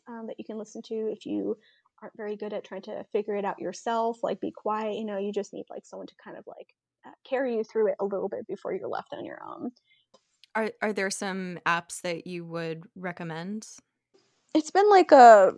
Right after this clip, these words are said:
Speaker 1: like, a, a recent download, but I, so far, because I like to, uh, count my steps through my phone. I have, like, a, an iPhone, and, uh,
Speaker 2: Mm-hmm.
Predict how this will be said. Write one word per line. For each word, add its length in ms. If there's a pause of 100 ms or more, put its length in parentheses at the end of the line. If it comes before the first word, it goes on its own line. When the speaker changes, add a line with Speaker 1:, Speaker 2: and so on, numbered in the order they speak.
(120)
Speaker 1:
like, 200
a, 140 (120)
a 80 (100)
recent 460
download, 560
but 240
I, 540 (360)
so 280
far, 300 (100)
because 440
I 80
like 240 (120)
to, 460 (340)
uh, 220
count 260
my 120
steps 680 (120)
through 160
my 140
phone. 580
I 40
have, 200
like, 160
a, 220
an 180
iPhone, 540 (520)
and, 240
uh, 100
Speaker 2:
Mm-hmm. 120